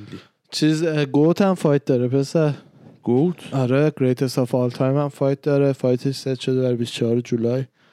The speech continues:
Speaker 1: کیو داری می‌گی؟
Speaker 2: آرتم لوبوف، داداش.
Speaker 1: آها.
Speaker 2: راشن همر، داداش.
Speaker 1: آها.
Speaker 2: فایت داره
Speaker 1: می‌گم
Speaker 2: تو
Speaker 1: آرش
Speaker 2: برنکه.
Speaker 1: چیشی داره میگه.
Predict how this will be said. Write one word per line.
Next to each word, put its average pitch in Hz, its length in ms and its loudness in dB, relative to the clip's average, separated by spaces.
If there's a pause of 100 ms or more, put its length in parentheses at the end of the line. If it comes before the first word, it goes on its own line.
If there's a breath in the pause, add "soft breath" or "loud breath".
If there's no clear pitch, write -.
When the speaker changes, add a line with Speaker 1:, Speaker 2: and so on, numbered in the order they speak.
(120)
Speaker 1:
کیو 101 380 -10
داری 143 200 -6
می‌گی؟ 127 200 -8
Speaker 2:
آرتم 120 360 -4
لوبوف، 113 400 -2 (200)
داداش. 127 480 -4 (1160)
Speaker 1:
آها. 117 340 -8
Speaker 2:
راشن 120 360 -2
همر، 117 340 -4
داداش. 135 600 -2 (100)
Speaker 1:
آها. 110 440 -12 (1080)
Speaker 2:
فایت 131 300 0
داره 139 240 0
Speaker 1:
می‌گم 139 200 2
Speaker 2:
تو 135 60 4
Speaker 1:
آرش 131 200 2
Speaker 2:
برنکه. 127 140 0
Speaker 1:
چیشی 139 300 0
داره 160 220 0
میگه. 131 400 -2